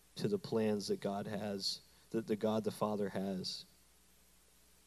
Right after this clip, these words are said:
And the, and the Son obeys and puts the Father's will before him. And so that's the first one. Number two, everybody say two. The result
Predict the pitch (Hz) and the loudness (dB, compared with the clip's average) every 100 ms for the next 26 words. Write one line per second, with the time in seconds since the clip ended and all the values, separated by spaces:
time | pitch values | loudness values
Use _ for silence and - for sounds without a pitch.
0 | - - - - 113 117 110 - 95 123 | -20 -20 -16 -2 2 2 0 -4 -4 0
1 | 117 104 - 135 123 123 117 120 117 117 | 2 4 4 4 2 2 4 6 6 4
2 | 113 107 139 - 139 - 123 120 110 113 | 2 0 0 2 -2 2 2 2 -2 2
3 | 120 117 110 - 110 139 139 131 127 - | 4 4 0 2 2 2 0 0 -4 -14
4 | - - - - - - - - - - | -20 -20 -20 -20 -20 -20 -20 -20 -20 -20
5 | - - - - - - - - - - | -20 -20 -20 -20 -20 -20 -20 -20 -20 -20
6 | - - - - - - 120 110 - 120 | -20 -20 -20 -10 0 4 4 2 -2 0
7 | - - - 120 117 110 143 156 147 - | 2 0 0 0 0 0 2 4 4 4
8 | 127 131 156 175 151 - 185 160 - - | 6 6 8 8 8 12 12 12 6 -8
9 | - - - - - - - - - - | -20 -20 -20 -20 -20 -20 -20 -20 -20 -20
10 | - - - - - - - - - - | -20 -20 -20 -20 -20 -20 -20 -20 -20 -20
11 | - - 131 131 131 117 147 156 139 - | -18 -2 2 4 4 6 8 8 6 0